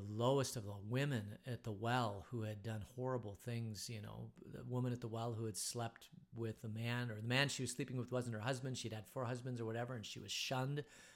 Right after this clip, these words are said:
by her community. And yet Jesus came in and talked to her and healed her and, and brought honor to her again. And, and the people that were at the lowest level of society because they, they believed that they were sick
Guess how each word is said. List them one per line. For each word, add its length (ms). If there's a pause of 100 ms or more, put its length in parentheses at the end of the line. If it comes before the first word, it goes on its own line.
(140)
by 140
her 160
community. 760 (680)
And 200
yet 220
Jesus 400
came 260
in 100
and 120
talked 300
to 120
her 60
and 80
healed 420
her 180 (720)
and, 160
and 160
brought 340 (100)
honor 460 (140)
to 280
her 300 (160)
again. 400 (180)
And, 280
and 120
the 60
people 440
that 140
were 120
at 100
the 60
lowest 400
level 200
of 80
society 460
because 400
they, 260 (480)
they 140
believed 540
that 120
they 120
were 340
sick 680